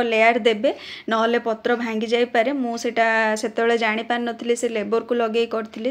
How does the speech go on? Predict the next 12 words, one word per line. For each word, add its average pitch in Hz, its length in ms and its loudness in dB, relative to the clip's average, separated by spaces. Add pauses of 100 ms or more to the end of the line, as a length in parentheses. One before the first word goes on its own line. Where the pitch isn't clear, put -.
ସେଥିପାଇଁ 220 380 -4
ଗୋଟେ 208 180 -4
ଦୁଇଟା 214 180 0 (100)
ପତ୍ର 214 220 -6 (120)
ଟିକେ 214 160 -4 (100)
ସାଇଡ଼ରୁ 208 320 -4 (100)
ଭାଙ୍ଗି 196 340 -6
ଯାଇଥିଲା। 220 360 0 (440)
ତାକୁ 214 260 -4
ପୁଣି 233 220 -4
ମୁଁ 240 180 -4
ପରେ 220 280 2